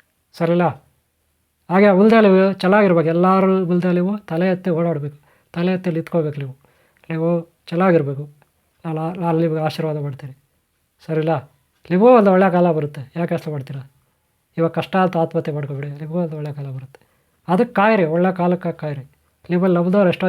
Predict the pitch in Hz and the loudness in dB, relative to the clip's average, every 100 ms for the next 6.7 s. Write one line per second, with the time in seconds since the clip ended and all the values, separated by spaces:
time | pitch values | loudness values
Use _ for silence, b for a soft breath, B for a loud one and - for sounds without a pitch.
0 | 165 160 151 151 165 185 196 185 170 151 | 0 0 -2 -2 -2 0 0 -2 -4 -4
1 | 156 135 135 _ _ _ _ _ _ _ | -4 -6 -12 _ _ _ _ _ _ _
2 | 165 185 214 233 190 185 185 165 131 - | -2 0 4 2 4 2 2 0 -2 -12
3 | _ - 165 160 165 - _ _ _ _ | _ -12 -6 -4 -6 -10 _ _ _ _
4 | _ _ _ _ 165 170 - 156 147 160 | _ _ _ _ -6 -4 -4 -8 -8 -16
5 | 156 160 147 - 151 151 151 143 139 147 | -14 -14 -12 -10 -12 -12 -12 -10 -12 -14
6 | 143 _ _ _ _ - 175 | -16 _ _ _ _ -4 -2